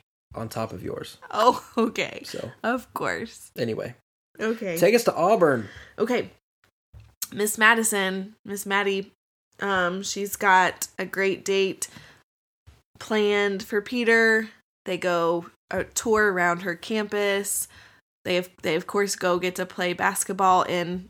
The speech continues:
Speaker 2: whatever arena. I don't know. What's the
Speaker 1: Yeah, I don't know what it's called, but, you know, where the
Speaker 2: Auburn.
Speaker 1: Auburn basketball teams play. And we learned that she grew up, like, across the street from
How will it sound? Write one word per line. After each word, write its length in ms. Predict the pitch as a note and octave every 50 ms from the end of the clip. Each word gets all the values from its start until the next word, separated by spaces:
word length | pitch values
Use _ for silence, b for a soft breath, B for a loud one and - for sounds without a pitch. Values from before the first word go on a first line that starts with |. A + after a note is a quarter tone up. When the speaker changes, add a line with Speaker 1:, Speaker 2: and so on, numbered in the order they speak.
| _ _
Speaker 2:
whatever 640 | - F#3+ F3+ F3+ F#3 E3+ E3+ F#3 F3+ F3+ F3 - - _ _ _ _ _ -
arena. 500 | F3+ F3+ E3 F3+ F3+ F3+ F3+ F#3 F#3 F3
I 140 | - - D#3+
don't 200 | D#3+ F3+ E3 G#2 D#3+
know. 260 | D#3+ D#3 E3+ F3 F3+ F#3
What's 220 | F#3 F#3 F3+ -
the 80 | - C3
Speaker 1:
Yeah, 140 | A#2+ A#2+
I 40 | B2+
don't 80 | C3 B2+
know 80 | A#2+
what 100 | A#2 A2+
it's 100 | A2 A2
called, 280 | - - A#2 A2+ A2+ A2+
but, 120 | A2+ A2+
you 80 | - A2+
know, 100 | A#2 A2
where 120 | G#2+ A2
the 180 | G#2+ A2 A2 G#2 - - - - - -
Speaker 2:
Auburn. 560 | - G3 F#3+ F#3 F#3+ F#3+ F#3+ F#3+ F#3 G3 - -
Speaker 1:
Auburn 280 | B2 A#2+ A#2 A#2 A#2 A2+
basketball 420 | A2 A2+ A#2 - - A#2 A2+ A2
teams 300 | A2 - A2 A2 A2 -
play. 320 | - - A#2+ A2 A2 A2 B B B B B -
And 100 | C#3+ C#3
we 80 | C#3+
learned 280 | C#3 C3+ C#3 D#3+ E3+ D3
that 80 | A#2
she 180 | - - - D3
grew 240 | C#3+ C3+ B2 A#2+ A#2+
up, 220 | B2+ C#3 - -
like, 180 | C3+ A#2+ A2 -
across 380 | G#2+ - - B2 A#2 A#2+ -
the 100 | - -
street 380 | A2 - - - A#2+ B2 B2+ -
from 420 | - - A#2+ A2+ A2+ A2+ A2 A2+